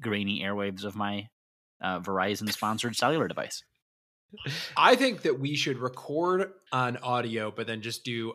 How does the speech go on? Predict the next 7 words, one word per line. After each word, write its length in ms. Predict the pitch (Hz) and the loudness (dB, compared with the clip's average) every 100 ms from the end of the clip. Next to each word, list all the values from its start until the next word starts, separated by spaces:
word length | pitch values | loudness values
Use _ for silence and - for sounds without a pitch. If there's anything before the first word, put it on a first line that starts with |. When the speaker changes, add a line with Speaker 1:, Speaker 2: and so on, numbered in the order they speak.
| - | -8
Speaker 2:
a 60 | |
live 680 | 120 107 110 120 123 127 120 | -8 -4 0 2 2 0 0
stream 680 | - - - 117 113 110 107 | -2 -2 -4 -4 -2 -4 -6
of 120 | 107 | -4
Yali 580 | 113 101 107 107 104 - | 2 2 2 -2 -8 -10
playing 640 | - 110 107 107 104 101 - | -6 -2 0 0 -4 -10 -6
with 220 | 120 | -6